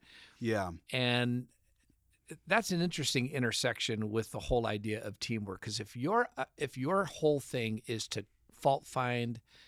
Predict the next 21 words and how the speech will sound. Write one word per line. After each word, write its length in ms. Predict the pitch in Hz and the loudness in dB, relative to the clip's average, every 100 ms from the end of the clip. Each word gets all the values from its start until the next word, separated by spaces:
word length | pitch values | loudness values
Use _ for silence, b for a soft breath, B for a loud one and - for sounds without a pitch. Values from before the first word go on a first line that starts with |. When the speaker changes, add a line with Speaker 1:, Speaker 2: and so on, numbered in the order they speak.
| B B B - | B B B -8
Speaker 2:
and 160 | 110 | -6
cut 240 | - 139 139 | -2 0 2
other 240 | 131 127 117 | 0 0 0
people 280 | 123 120 | -2 -2
down 260 | 113 113 107 | -2 -2 -2
all 160 | 107 107 | -2 -4
the 100 | 107 | -4
Speaker 1:
Yeah. 100 | 104 | -2
Speaker 2:
time, 360 | 120 104 101 - | -2 -4 -6 -8
you're 160 | 120 135 | -6 -6
probably 720 | - - 160 196 139 123 117 | -2 -2 -2 -6 -6 -6 -4
not 280 | 117 113 | -2 -4
playing 300 | - 117 110 | -6 -6 -6
on 160 | 101 92 | -6 -6
a 40 | |
team. 360 | 95 - 90 92 - _ _ | -8 -10 -10 -14 -20 _ _
Speaker 1:
Yeah, 280 | 127 104 95 | -4 -4 -4
it's 180 | 107 110 | -6 -2
such 340 | - 214 - | 0 0 -2
a 60 | 123 | -2
weird, 520 | 107 101 104 117 120 | -2 0 0 2 0